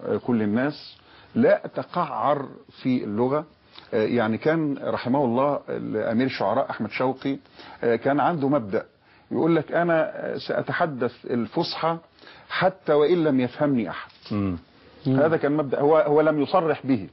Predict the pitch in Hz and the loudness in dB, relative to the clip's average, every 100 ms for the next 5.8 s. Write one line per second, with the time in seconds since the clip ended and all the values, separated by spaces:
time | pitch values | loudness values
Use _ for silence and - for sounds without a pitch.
0 | 95 98 85 - _ - - 123 156 190 | -8 -6 -6 -10 _ -14 0 4 4 4
1 | 185 165 175 170 156 175 151 117 117 - | 0 0 0 0 2 2 2 0 -2 -4
2 | 120 - 131 127 - 160 175 185 143 170 | -4 0 2 4 4 2 4 2 2 0
3 | 165 139 131 147 151 139 123 151 135 120 | 2 2 2 0 0 0 0 -4 -2 0
4 | 123 156 - 85 - - 87 - - - | 2 0 -4 -10 -10 -10 -10 -10 -4 2
5 | - 196 160 175 165 135 170 - | 4 4 4 4 2 2 4 2